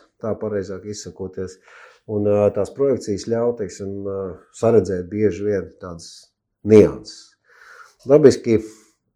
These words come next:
no tā brīža, kad parādījās arī tās citas izmeklēšanas metodes, tādas kā kompjutertomogrāfija un īpaši magnētiskā rezonanse, mums, ā, ir veikt diagnostiku daudz vieglāk,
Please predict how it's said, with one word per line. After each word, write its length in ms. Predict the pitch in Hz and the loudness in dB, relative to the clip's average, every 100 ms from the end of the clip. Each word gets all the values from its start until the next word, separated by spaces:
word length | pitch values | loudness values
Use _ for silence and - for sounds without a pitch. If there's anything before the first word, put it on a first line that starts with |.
| _ _ _ - | _ _ _ -14
no 160 | 107 107 | -2 2
tā 140 | 110 110 | 4 4
brīža, 320 | 127 120 - | 4 4 0
kad 120 | 92 | -2
parādījās 680 | 113 107 90 98 95 90 - 101 | 0 0 0 -4 -4 -8 -10 -8
arī 320 | 95 92 92 | -6 -6 -8
tās 360 | 95 90 - - | -10 -12 -12 -4
citas 360 | - 175 - | 0 0 -2
izmeklēšanas 680 | 127 113 92 95 90 95 92 | -6 -6 -6 -8 -10 -16 -12
metodes, 400 | 104 101 82 78 | -10 -8 -12 -12
tādas 280 | 87 82 - | -14 -14 -14
kā 120 | 78 | -20
kompjutertomogrāfija 1300 | - 110 120 110 92 101 101 85 90 85 82 92 85 _ _ _ _ _ _ - | -12 -10 -8 -8 -10 -8 -10 -10 -12 -16 -14 -14 -14 _ _ _ _ _ _ -18
un 140 | 87 | -6
īpaši 340 | 104 107 87 110 | -2 -2 -2 -2
magnētiskā 480 | 101 90 82 98 | 0 -4 -6 -8
rezonanse, 680 | 104 143 131 110 101 95 - 104 | -4 -4 -4 -4 -4 -6 -12 -14
mums, 380 | 98 101 - - - - _ _ _ _ _ _ _ _ _ _ 104 | -12 -12 -14 -18 -20 -20 _ _ _ _ _ _ _ _ _ _ -8
ā, 100 | 95 92 90 87 87 87 90 - _ | -6 -6 -8 -12 -14 -16 -20 -20 _
ir 300 | 104 98 - _ _ _ _ _ _ 123 | -6 -6 -8 _ _ _ _ _ _ 6
veikt 240 | 117 92 | 6 6
diagnostiku 540 | 113 98 98 98 95 98 | 2 2 0 -10 -4 2
daudz 240 | 110 107 | 2 2
vieglāk, 520 | 160 160 135 104 - | 0 2 2 2 -2